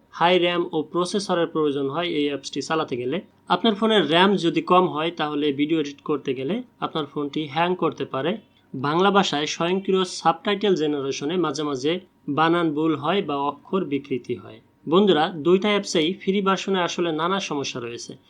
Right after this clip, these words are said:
সেই তুলনায় আমার কাছে কাইনমাস্টারই বেস্ট। আগামীতে কাইনমাস্টারে ভিডিও এডিটিং বিষয়ক পূর্ণাঙ্গ লেসন নিয়ে হাজির হব।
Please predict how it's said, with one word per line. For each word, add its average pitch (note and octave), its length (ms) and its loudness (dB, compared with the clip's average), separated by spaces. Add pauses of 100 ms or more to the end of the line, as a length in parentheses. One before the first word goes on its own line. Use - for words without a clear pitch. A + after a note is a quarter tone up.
সেই G3+ 240 4
তুলনায় D3 420 2
আমার E3+ 280 0
কাছে E3 300 -4
কাইনমাস্টারই E3 720 0
বেস্ট। A#2+ 400 -2 (340)
আগামীতে F3+ 520 4
কাইনমাস্টারে F3 800 2
ভিডিও D#3+ 360 0
এডিটিং E3 360 0
বিষয়ক D3 360 -4 (120)
পূর্ণাঙ্গ E3+ 400 -2
লেসন D#3 380 0
নিয়ে E3+ 160 -2
হাজির C3 320 -6
হব। A2+ 280 -14